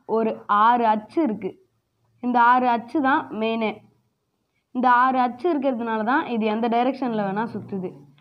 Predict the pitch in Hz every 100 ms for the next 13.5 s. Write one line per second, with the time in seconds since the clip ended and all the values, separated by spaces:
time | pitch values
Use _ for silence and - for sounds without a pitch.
0 | _ 202 208 208 185 208 208 208 202 -
1 | _ _ _ _ 185 202 214 214 _ 220
2 | 214 208 208 - _ _ _ - 208 214
3 | 208 - - 214 202 202 - _ _ 208
4 | 208 214 208 208 - _ _ _ _ _
5 | _ _ _ _ _ _ 254 262 262 269
6 | 262 320 311 254 214 214 247 269 277 262
7 | 254 - - 240 240 - 349 320 339 269
8 | 233 220 233 269 285 262 240 320 349 220
9 | 220 240 220 262 254 285 254 208 190 190
10 | 185 185 175 - _ _ _ _ _ _
11 | _ 269 277 269 262 254 - - 269 311
12 | 320 240 233 202 196 - _ _ _ _
13 | _ 247 247 -